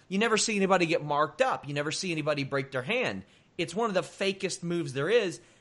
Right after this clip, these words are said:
and it doesn't make a lot of sense to use knife-edge chops and forearms and a lot of elbows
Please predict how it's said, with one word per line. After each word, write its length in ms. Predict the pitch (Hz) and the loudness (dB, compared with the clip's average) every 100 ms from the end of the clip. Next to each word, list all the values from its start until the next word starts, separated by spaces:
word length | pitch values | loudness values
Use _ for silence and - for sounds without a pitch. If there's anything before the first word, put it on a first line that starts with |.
| _ _ | _ _
and 160 | 190 185 | -2 0
it 320 | 180 - 143 | -2 -8 -4
doesn't 400 | 180 202 202 202 | 2 2 2 -2
make 240 | 180 185 185 | 0 0 0
a 60 | |
lot 220 | 175 160 | 2 4
of 60 | 151 | 2
sense 320 | - 202 190 | -2 -4 -4
to 120 | - | -8
use 220 | 165 160 131 | -6 -4 0
knife-edge 540 | 139 131 135 113 - | 0 0 -2 -4 -4
chops 500 | - 196 175 - - | 0 2 2 -2 -12
and 160 | 135 120 | -10 -10
forearms 680 | - 190 170 165 160 156 139 | -6 -2 -2 -2 -4 -6 -8
and 100 | 139 | -6
a 40 | |
lot 220 | 139 165 | -2 0
of 80 | 214 - | -2 0
elbows 640 | 208 254 143 110 123 135 | 0 2 2 0 -2 -8